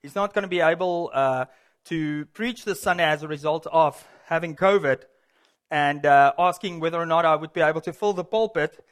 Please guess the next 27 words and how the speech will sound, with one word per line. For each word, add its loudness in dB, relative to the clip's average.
I 4
was -4
reminded 4
of 8
another 2
statement 0
that 4
he -4
made 0
last 0
Sunday. -2
The -18
statement 0
is, -2
"We -6
are 0
not -6
called -8
to -10
make -2
converts, 0
we -4
are 2
called -2
to -8
make -4
disciples." -6